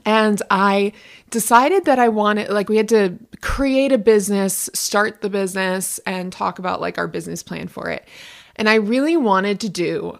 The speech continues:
I hope someone does this one day. Maybe I'll do it one day. Don't steal it. Actually, do steal it, 'cause I don't know if I'll do it. I wanted to make a beverage that you would drink after sex, like, market it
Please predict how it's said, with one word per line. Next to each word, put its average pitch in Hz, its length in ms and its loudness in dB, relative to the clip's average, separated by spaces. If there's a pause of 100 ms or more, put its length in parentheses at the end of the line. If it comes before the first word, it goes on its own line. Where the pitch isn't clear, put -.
I - 60 -8
hope 247 300 -10
someone 208 360 0
does 180 180 -2
this 180 180 -6
one 185 140 -6
day. 185 340 -4
Maybe 196 340 -2
I'll 175 140 2
do 180 160 -2
it - 80 -6
one 175 200 -6
day. 175 220 -4
Don't 196 320 -4
steal 175 320 -6
it. 180 200 -4
Actually, 190 380 0
do 180 160 -4
steal 180 320 -8
it, 175 120 -6
'cause 175 140 -12
I 175 100 -2
don't - 120 -4
know 185 80 -4
if 123 120 -8
I'll 180 80 -4
do 175 140 -6
it. 175 160 -8 (200)
I 226 580 6
wanted 208 440 2
to 220 100 -2
make 202 480 0 (100)
a 196 300 0 (320)
beverage 185 880 0 (220)
that 185 240 -4
you 185 280 -4
would 226 200 -2
drink 180 800 -10 (120)
after 196 460 2
sex, - 760 -8 (180)
like, 190 160 0
market 185 500 -2
it 208 160 -2